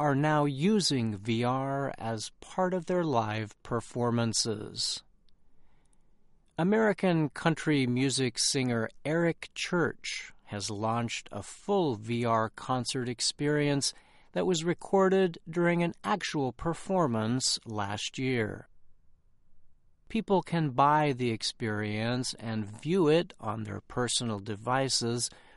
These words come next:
with the help of V R headsets. Church said it was his first time using V R technology to provide a three hundred sixty degree view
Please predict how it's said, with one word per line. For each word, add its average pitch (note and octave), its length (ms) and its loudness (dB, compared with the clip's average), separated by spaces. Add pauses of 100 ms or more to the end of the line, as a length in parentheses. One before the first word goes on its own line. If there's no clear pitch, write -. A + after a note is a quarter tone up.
(120)
with E3+ 160 -2
the F3 140 2
help F#3+ 400 2 (240)
of F3 280 -2
V A#2+ 360 -2
R G#2 260 -2
headsets. - 960 -4 (1800)
Church - 460 2 (100)
said F#3 300 4
it E3+ 100 0
was F3 200 4
his E3 180 0
first - 480 0
time C#3+ 580 0
using A#2+ 720 2
V A2 240 0
R G2+ 220 0
technology G#2 1120 -4
to - 180 -6
provide A2+ 840 0
a A#2+ 80 -10
three C#3 340 -6
hundred B2+ 500 -2
sixty - 560 -2
degree C3 460 0
view D#3+ 720 2